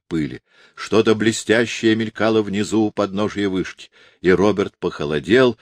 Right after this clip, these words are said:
сообразив, что это бьется и мотается под ветром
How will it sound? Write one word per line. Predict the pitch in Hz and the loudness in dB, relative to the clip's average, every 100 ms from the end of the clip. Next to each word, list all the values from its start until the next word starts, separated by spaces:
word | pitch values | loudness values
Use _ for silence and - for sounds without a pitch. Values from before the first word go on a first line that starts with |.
| - - | -16 -16
сообразив, | - 82 87 87 87 95 117 - - _ _ - | -4 -2 2 2 2 2 0 0 -10 _ _ -12
что | - | -2
это | 82 80 82 | 0 0 -2
бьется | 73 69 117 - - | -2 2 2 2 -4
и | 80 | -4
мотается | 80 80 110 110 87 - - | -4 -2 0 0 -2 -8 -10
под | 78 65 | -10 2
ветром | 127 123 110 92 | 2 2 -2 -6